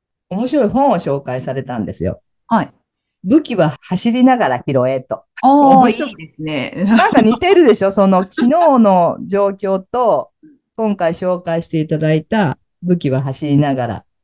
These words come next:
Speaker 1: 拾えっていうことで、
Speaker 2: うん。
Speaker 1: 普通はなんか準備ができたらとか、ここまでが整ったらやろうって
Speaker 2: そう、そういう。
Speaker 1: いうのが私の、まあ、思考パターンだったんです、私も。
Speaker 2: うん。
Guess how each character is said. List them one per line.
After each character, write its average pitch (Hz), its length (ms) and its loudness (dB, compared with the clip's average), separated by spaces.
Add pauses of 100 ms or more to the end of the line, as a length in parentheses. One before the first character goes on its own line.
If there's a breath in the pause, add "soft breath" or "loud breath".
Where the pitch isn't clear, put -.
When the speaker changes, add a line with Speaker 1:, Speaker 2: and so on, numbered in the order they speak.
Speaker 1:
拾 123 220 0
え 135 80 0
っ 139 100 -6
て 123 140 -6
い 113 60 -2
う 104 60 -4
こ 120 120 -2
と 123 120 -2
で、 185 320 0 (240)
Speaker 2:
う 160 60 -16
ん。 135 100 -16 (280)
Speaker 1:
普 233 100 0
通 269 140 -2
は 302 560 2
な 233 200 0
ん 269 40 -2
か 156 240 -2
準 269 240 0
備 220 180 0
が 139 140 2
で 175 120 -2
き - 120 -20
た 117 120 -6
ら 113 120 -8
と - 140 -14
か、 - 360 -10 (640)
こ - 140 -20
こ 330 160 0
ま 294 140 4
で 180 100 0
が 143 100 2
整 190 400 0
っ 208 160 -2
た 135 120 -4
ら 110 80 -4
や 117 180 -8
ろ 143 140 0
う 139 120 -4
っ - 20 -20 (140)
て - 220 -12
Speaker 2:
そ 147 60 -20
う、 147 200 -20
そ - 220 -14
う 143 40 -8
い 185 40 0
う。 - 20 2
Speaker 1:
い 247 60 4
う 285 140 0
の 320 120 2
が 262 80 -2
私 247 300 -2
の、 254 80 4
ま 240 160 4
あ、 - 40 2
思 175 160 -6
考 226 180 0
パ 233 140 -2
タ 247 100 -2
ー 233 40 2
ン 190 60 -2
だ 131 80 -2
っ - 20 -6
た 127 80 -12
ん - 20 -12
で - 60 -20
す、 139 60 -18
私 135 360 -12
も。 135 200 -10 (260)
Speaker 2:
う 165 60 -12
ん。 131 160 -14